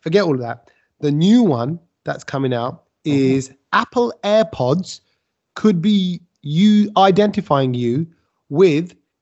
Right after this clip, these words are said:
Speaker 1: ear canal recognition.
Speaker 2: Oh
Speaker 1: You put in
Speaker 2: my
Speaker 1: your
Speaker 2: God,
Speaker 1: ear,
Speaker 2: that
Speaker 1: it
Speaker 2: is
Speaker 1: goes, Yep,
Speaker 2: incredible.
Speaker 1: this is, this is Kedge's hole. I know Kedge's hole. It's a bit dark. It's a bit twisted. Um, it's got a few hairs over there. Look, it's got a spot on the inside on that bit there. Right, there you
Speaker 2: Oh
Speaker 1: go.
Speaker 2: my
Speaker 1: Yeah,
Speaker 2: God.
Speaker 1: that's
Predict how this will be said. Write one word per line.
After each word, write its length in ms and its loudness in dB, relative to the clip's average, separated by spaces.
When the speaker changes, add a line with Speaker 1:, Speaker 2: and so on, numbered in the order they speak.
Speaker 1:
ear 360 2
canal 800 0
recognition. 840 -2
Speaker 2:
Oh 380 0
Speaker 1:
You 80 -2
put 120 2
in 80 0
Speaker 2:
my 60 -6
Speaker 1:
your 100 -8
Speaker 2:
God, 120 -6
Speaker 1:
ear, 80 0
Speaker 2:
that 100 -2
Speaker 1:
it 40 -2
Speaker 2:
is 60 -6
Speaker 1:
goes, 240 2
Yep, 160 2
Speaker 2:
incredible. 420 0
Speaker 1:
this 220 0
is, 160 -2
this 280 -4
is 100 -4
Kedge's 360 2
hole. 500 -2
I 140 0
know 180 2
Kedge's 360 -2
hole. 360 -4
It's 180 -8
a 40 -2
bit 280 0
dark. 400 -2
It's 100 -12
a 60 -4
bit 200 -6
twisted. 560 -6
Um, 260 -4
it's 160 -10
got 180 0
a 40 -6
few 200 -2
hairs 320 0
over 220 0
there. 240 0
Look, 140 -4
it's 100 -8
got 140 -8
a 20 -8
spot 260 -2
on 60 -4
the 100 0
inside 400 0
on 120 2
that 200 0
bit 140 -2
there. 160 -2
Right, 220 2
there 100 4
you 60 6
Speaker 2:
Oh 20 0
Speaker 1:
go. 60 2
Speaker 2:
my 240 -6
Speaker 1:
Yeah, 120 -4
Speaker 2:
God. 380 -6
Speaker 1:
that's 160 -4